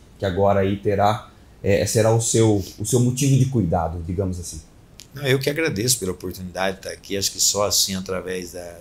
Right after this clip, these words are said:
Speaker 2: do, do, do canal de notícias, que nós podemos chegar até a, a população, né? E, então eu sou muito grato por esse momento maravilhoso que nós estamos aqui, um programa, um pouco, parabéns primeiro pelo,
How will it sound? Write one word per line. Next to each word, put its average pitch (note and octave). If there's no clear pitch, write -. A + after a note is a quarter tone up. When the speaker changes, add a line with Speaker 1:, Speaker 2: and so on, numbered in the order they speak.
Speaker 2:
do, F2+
do, F2
do F2
canal F#2
de F#2
notícias, F#2
que G2+
nós G2
podemos F#2+
chegar F#2
até F2+
a, F2+
a F2+
população, -
né? G#2
E, F2+
então F2+
eu G2+
sou G2+
muito G2+
grato G2
por F#2
esse F2+
momento F2+
maravilhoso F2
que F2+
nós F2
estamos F2
aqui, F2+
um F#2+
programa, F2+
um F2+
pouco, F2+
parabéns G2
primeiro F#2+
pelo, F#2